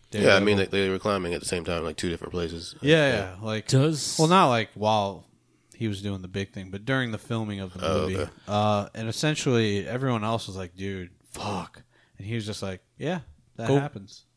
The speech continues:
Speaker 3: Mm.
Speaker 2: and he just tunnel vision. "I'm climbing this shit."
Speaker 3: Uh, so you're, you consider yourself a,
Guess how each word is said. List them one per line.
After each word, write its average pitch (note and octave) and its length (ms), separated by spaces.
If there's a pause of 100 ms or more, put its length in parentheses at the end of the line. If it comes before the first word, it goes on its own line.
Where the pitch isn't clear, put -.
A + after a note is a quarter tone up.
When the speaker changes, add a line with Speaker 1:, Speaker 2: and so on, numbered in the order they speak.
Speaker 3:
Mm. C3 100
Speaker 2:
and B2+ 100
he A2+ 120
just G#2+ 220 (300)
tunnel C3+ 340
vision. F#2 360
"I'm F#2+ 140
climbing G#2 400
this F#2+ 100
shit." F#2+ 260 (720)
Speaker 3:
Uh, B2 280 (180)
so A#2+ 520 (680)
you're, D#3 280
you D3+ 220
consider - 260
yourself G#2 480
a, F#2+ 220